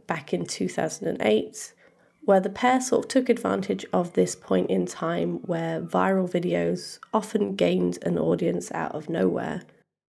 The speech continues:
Yet the subjects within them tended to maintain some level of privacy. They didn't have as much on the line at this point by putting out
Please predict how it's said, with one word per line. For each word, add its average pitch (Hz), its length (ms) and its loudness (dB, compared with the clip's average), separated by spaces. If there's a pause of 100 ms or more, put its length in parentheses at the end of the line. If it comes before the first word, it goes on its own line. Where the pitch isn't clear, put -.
(140)
Yet 208 300 4
the 190 100 2
subjects 208 520 0
within 196 320 4
them 196 460 2 (100)
tended 294 420 2
to - 100 4
maintain 196 640 2
some 165 320 -2
level 156 300 0
of 170 160 -10
privacy. 185 640 -2 (580)
They 180 120 6
didn't 196 220 0
have 196 280 -2
as 180 240 0
much - 400 -2
on 175 240 2
the 165 100 0
line 202 340 4
at - 80 -6
this 180 180 0
point - 340 0
by 165 120 0
putting - 420 -4
out 165 220 -4